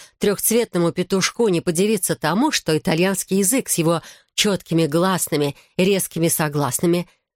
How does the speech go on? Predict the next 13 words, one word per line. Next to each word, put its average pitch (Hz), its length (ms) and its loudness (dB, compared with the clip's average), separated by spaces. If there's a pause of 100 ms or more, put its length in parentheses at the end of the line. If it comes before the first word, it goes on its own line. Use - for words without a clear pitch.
благоприятнее 180 840 0
для 151 140 2
вокала, 165 400 -2
чем 156 200 -2
французский, - 720 -2 (380)
затененный 185 680 0
гнусавыми 151 760 0
"н", 196 480 2
"м" 185 720 0 (220)
и 170 80 0
омраченный 165 800 0 (440)
проглоченным 156 960 0
"р"? 143 400 -4